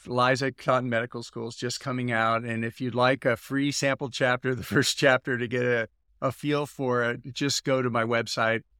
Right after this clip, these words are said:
robert lufkin M D dot com, and then type slash chapter, and you can download for free an audio version or a, a, a P D F version of the first chapter <laughs> and see how you like it. And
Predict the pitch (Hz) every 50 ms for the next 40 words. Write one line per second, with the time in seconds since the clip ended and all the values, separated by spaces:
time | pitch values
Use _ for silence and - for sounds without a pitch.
0 | _ - 117 110 110 113 120 107 120 113 110 - - 123 110 110 107 107 107 117
1 | 117 113 104 113 107 101 95 - - - 135 123 113 113 107 107 104 - _ _
2 | _ _ _ - 131 127 123 123 123 123 123 123 123 - - 131 117 113 107 -
3 | - - - - 123 110 110 110 110 113 113 - - - - - - - - 127
4 | 117 117 120 - _ - - 107 101 98 98 110 - _ _ _ _ _ _ _
5 | _ _ _ _ _ - - 135 123 123 127 131 127 - 139 120 123 123 117 120
6 | 120 123 123 120 120 117 117 113 113 - - _ - 120 120 123 120 - - 127
7 | 127 123 123 117 113 110 107 107 - - 117 113 120 123 120 117 113 104 113 117
8 | 113 113 - 123 117 113 113 85 113 110 107 107 107 104 104 104 104 101 101 -
9 | _ _ _ - 107 104 101 104 - _ _ _ _ _ _ _ _ - - 104
10 | 104 101 - 143 135 123 120 120 117 107 - - 123 117 120 - 131 120 113 110
11 | 107 110 104 - 120 117 - - - - 127 113 113 - - 143 131 - 156 151
12 | - - 170 147 123 131 135 127 120 110 113 110 110 113 - 123 117 113 113 -
13 | - - 127 123 117 117 113